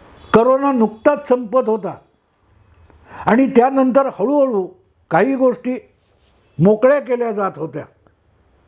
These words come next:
स्वातंत्र्य दिलं जात होतं नागरिकांना, निर्बंध उठवले जात होते. अशा वेळेला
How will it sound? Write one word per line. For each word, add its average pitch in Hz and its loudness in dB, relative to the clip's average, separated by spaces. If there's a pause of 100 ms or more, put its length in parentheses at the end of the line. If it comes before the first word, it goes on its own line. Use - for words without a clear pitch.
(540)
स्वातंत्र्य 277 2
दिलं 269 0
जात 254 -4
होतं 220 -4
नागरिकांना, 160 -8 (560)
निर्बंध 247 2
उठवले 247 -2
जात 214 -4
होते. 131 -12 (420)
अशा 220 2
वेळेला 220 -2